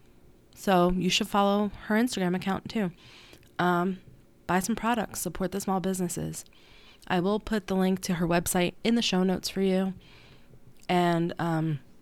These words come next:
her Instagram, I'm pretty sure, is Sunrise Bookworm Co.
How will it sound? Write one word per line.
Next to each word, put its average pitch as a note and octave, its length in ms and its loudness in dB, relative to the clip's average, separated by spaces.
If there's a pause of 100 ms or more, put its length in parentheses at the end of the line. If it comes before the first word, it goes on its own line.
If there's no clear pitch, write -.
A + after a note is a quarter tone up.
(960)
her - 120 -4
Instagram, F3+ 720 2 (360)
I'm F3+ 140 -2
pretty A#3 340 0
sure, F#3+ 600 2 (480)
is F#3 120 -2
Sunrise F3+ 640 2
Bookworm E3 680 -2 (120)
Co. F#3+ 460 -2